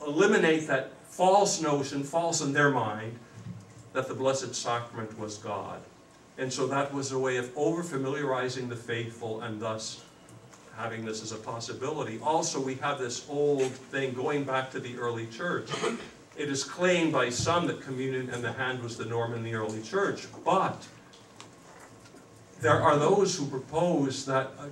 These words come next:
custom in Eastern hospitality was for the host to place the first morsel of food on the tongue of the guest.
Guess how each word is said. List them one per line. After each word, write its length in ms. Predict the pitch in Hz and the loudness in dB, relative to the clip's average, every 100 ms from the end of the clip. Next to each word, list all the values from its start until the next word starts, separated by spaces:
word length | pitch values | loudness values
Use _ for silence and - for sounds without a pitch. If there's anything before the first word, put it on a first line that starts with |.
| - | -14
custom 640 | - 185 - - 147 131 | 0 0 2 -2 -4 -4
in 160 | 131 127 165 | -6 -8 -4
Eastern 400 | 165 - 139 120 | -4 -4 -4 -2
hospitality 1000 | 135 - 127 - 170 202 160 - 123 | -2 -2 -8 -4 0 0 0 -4 -6
was 480 | 127 127 160 185 180 | -6 2 2 2 -2
for 220 | - 139 | -4 -2
the 120 | 131 117 | -2 -2
host 640 | - 185 143 127 - - | -2 0 0 -2 -6 -10
to 80 | 131 | -10
place 400 | - 156 156 - | -8 -4 -4 -4
the 100 | - | -8
first 560 | 120 - 190 196 - 139 | -10 -2 2 2 -2 -6
morsel 480 | 135 135 131 - - | -2 -2 -2 -6 -10
of 80 | |
food 320 | - 143 135 135 | -10 -4 -2 -2
on 140 | 135 | -4
the 100 | 120 | -6
tongue 460 | - - 147 135 131 | -6 -6 -4 -4 -6
of 140 | 135 | -10
the 60 | 123 | -10
guest. 460 | 117 143 113 - | -4 -2 -2 -8